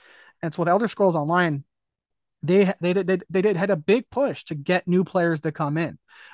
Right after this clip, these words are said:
with making those previous expansions public. And like I said, we talked about it. We, you know, I forget if it was like, "Hey, this expansion's free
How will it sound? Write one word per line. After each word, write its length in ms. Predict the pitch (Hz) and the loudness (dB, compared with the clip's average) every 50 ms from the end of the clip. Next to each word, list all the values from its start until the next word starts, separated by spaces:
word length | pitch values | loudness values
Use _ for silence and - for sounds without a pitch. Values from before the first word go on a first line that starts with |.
| - _ | -20 _
with 380 | - 143 147 180 190 180 - 180 | -8 -2 0 0 0 0 0 0
making 380 | 175 175 180 - - 185 175 | 0 0 0 0 -2 -2 0
those 240 | 160 160 160 151 - | 0 0 0 -2 -2
previous 420 | - - 208 196 175 180 160 - - | -4 -4 -4 0 0 0 0 -2 -4
expansions 680 | 143 - - - 170 170 170 - - 160 147 139 - - - | -10 -8 -4 -2 0 0 0 -2 -4 -6 -6 -6 -8 -12 -4
public. 380 | - - 170 143 123 - - _ _ _ - - - - - - | 0 0 0 0 0 -6 -12 _ _ _ -20 -20 -20 -14 -6 -2
And 100 | 175 175 | 0 0
like 140 | 175 160 - | 0 0 0
I 20 | |
said, 180 | - 175 151 143 | -2 -2 -2 -2
we 80 | 147 | 0
talked 240 | - 180 190 190 - | 2 2 2 2 2
about 160 | 180 180 180 | 2 2 4
it. 180 | 175 175 180 - _ - | 4 2 -2 -4 _ -8
We, 140 | 147 143 - - | -8 -8 -8 -8
you 140 | 156 143 139 | -6 -6 -6
know, 260 | 131 127 127 120 - _ _ - | -6 -6 -8 -12 -14 _ _ -6
I 140 | 147 151 156 | -4 -4 -2
forget 420 | - - 160 147 185 180 175 165 | -2 -4 -4 0 2 4 4 4
if 80 | 165 147 | 2 0
it 80 | 160 | 0
was 160 | 160 156 143 160 | 0 0 0 -2
like, 180 | 147 143 - | -4 -4 -2
"Hey, 220 | - 220 220 190 165 | 0 2 2 2 2
this 320 | 151 180 190 175 - - | 2 0 0 0 -2 -6
expansion's 540 | 170 - - - 175 175 165 - 175 156 - | -14 -8 -4 -2 -2 -2 -2 -2 -4 -4 -6
free 640 | - - - 180 170 170 175 170 170 170 170 156 | -8 -6 -2 0 2 4 4 4 4 4 2 0